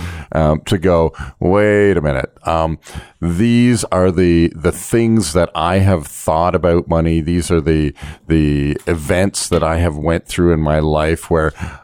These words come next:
um, money was involved, and sometimes it's a good thing, sometimes it's a, it's a negative thing." Um,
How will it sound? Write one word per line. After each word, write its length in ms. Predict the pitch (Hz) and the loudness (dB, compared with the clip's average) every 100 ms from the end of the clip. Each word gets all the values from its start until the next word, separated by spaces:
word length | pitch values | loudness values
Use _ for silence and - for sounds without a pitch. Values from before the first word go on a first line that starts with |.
| - | -6
um, 440 | 78 76 78 76 - - - | -2 0 -2 -4 -8 -20 -6
money 360 | 85 90 101 104 | 0 0 2 2
was 260 | 90 80 | 2 0
involved, 720 | 82 76 69 73 73 76 69 - | -2 -2 0 0 2 0 -4 -10
and 460 | - 76 73 73 73 | -6 -2 -2 -2 -4
sometimes 540 | - 82 73 76 78 87 | -4 -6 -4 -4 -6 -8
it's 160 | - | -10
a 40 | 80 | -6
good 260 | 78 82 | -2 -2
thing, 340 | - 76 82 78 - - | -2 -2 -2 -6 -10 -20
sometimes 580 | - 87 76 76 73 78 | -8 -6 -4 -4 -4 -6
it's 180 | 85 - | -10 -6
a, 300 | 78 73 71 | -4 -2 -4
it's 240 | - 80 - | -6 -6 -6
a 60 | |
negative 680 | 76 78 80 80 82 80 76 | -6 -4 -4 -2 -2 -2 -6
thing." 560 | - 80 78 78 78 78 | -6 -4 -4 -4 -6 -8
Um, 480 | 73 69 69 69 71 | -8 -6 -6 -6 -8